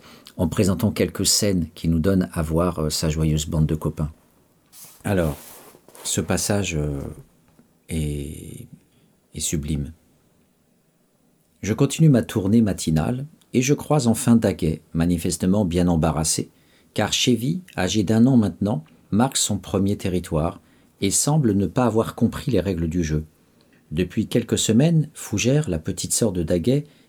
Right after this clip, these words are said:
qui est née peu de temps après Chevy, se promène sur le territoire de Daguet, qui n'est autre qu'un territoire annexe de leur mère. Fougère se retrouve ainsi sous la protection de son grand frère. Seulement, Chevy est visiblement tombé amoureux de la jeune demoiselle et empiète sur le territoire de ce pauvre Daguet.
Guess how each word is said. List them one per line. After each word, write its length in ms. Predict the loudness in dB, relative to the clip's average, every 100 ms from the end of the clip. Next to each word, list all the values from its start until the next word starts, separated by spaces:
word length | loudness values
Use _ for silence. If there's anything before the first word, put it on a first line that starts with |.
| _
qui 220 | -4 0
est 40 |
née 160 | 2 2
peu 140 | 0
de 120 | -4 -2
temps 220 | 2 2
après 240 | 2 -2
Chevy, 360 | -2 -2 -4 -8 _ _ _ -14
se 160 | -4 -4
promène 360 | 0 2 4
sur 160 | 2 0
le 120 | -2
territoire 460 | -2 -4 0 0 0
de 100 | 0
Daguet, 400 | 0 0 -2 -4 _ _ _ -4
qui 120 | 0
n'est 220 | 0 2
autre 240 | 0 0
qu'un 200 | -2 -2
territoire 480 | -2 0 0 0 0
annexe 260 | 2 0 0
de 60 |
leur 180 | 0 0
mère. 320 | 0 0 -2 _ _ _ _
Fougère 540 | -18 -6 -4 0 0 -2 -8
se 160 | -8
retrouve 340 | -4 -2 0 0
ainsi 220 | 0 -2
sous 160 | -2 -2
la 80 |
protection 440 | -2 -4 -4 0 2
de 100 | 2
son 180 | 0 -4
grand 180 | -2
frère. 360 | -4 -6 -8 -8 -12 _ _ -8
Seulement, 480 | 0 0 2 0 -4 _ _
Chevy 460 | -4 -2 0 2
est 40 | 2
visiblement 500 | 0 -2 0 2 2
tombé 340 | 2 2 4
amoureux 360 | 4 2 2 2
de 100 | 2
la 120 | 2
jeune 200 | 2 2
demoiselle 560 | 2 0 0 2 0 -2 -14 _ _ _ _ _ 0
et 120 | 2
empiète 320 | 2 2 0
sur 140 | 0
le 80 | -2
territoire 460 | 0 -2 0 0 0
de 80 | -2
ce 120 | -4
pauvre 360 | -2 -2 0
Daguet. 340 | 0 0 -2